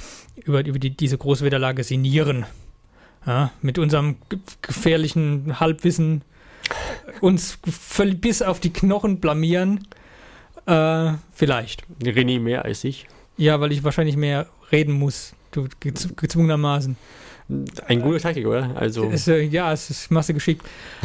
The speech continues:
Speaker 2: <laughs>
Speaker 1: Ähm, ja.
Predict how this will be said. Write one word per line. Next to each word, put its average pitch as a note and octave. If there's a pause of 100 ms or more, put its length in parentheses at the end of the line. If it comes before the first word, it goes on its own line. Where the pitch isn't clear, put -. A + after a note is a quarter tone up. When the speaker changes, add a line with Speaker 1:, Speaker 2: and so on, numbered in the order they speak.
(420)
Speaker 2:
<laughs> - (240)
Speaker 1:
Ähm, F3 (1800)
ja. C3